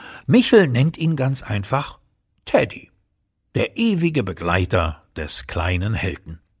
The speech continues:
Der Ratgeber, der Zuhörer, das Trostpflaster. Alles kann Teddy genau im Moment des Augenblicks sein, aber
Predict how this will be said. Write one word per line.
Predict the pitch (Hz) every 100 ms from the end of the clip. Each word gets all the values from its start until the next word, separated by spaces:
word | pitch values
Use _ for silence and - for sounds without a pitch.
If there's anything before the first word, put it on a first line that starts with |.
| _ _ _ _ _ -
Der | 73 -
Ratgeber, | 95 110 - 104 85 90 76 _ _ _ _ _ -
der | -
Zuhörer, | - - 113 127 87 208 90 82 - _ _ _ _ _ _ _ -
das | 101 - - -
Trostpflaster. | - 78 - - - 98 - - - _ _ _ _ _ _ _ _ _ - - - -
Alles | 202 120 104
kann | - 92 82
Teddy | 117 101 92
genau | 101 139 185 - 269
im | - 135
Moment | 98 110 175 175 135
des | 113 -
Augenblicks | 120 123 - 87 85 - -
sein, | - 80 78 - -
aber | - 98 -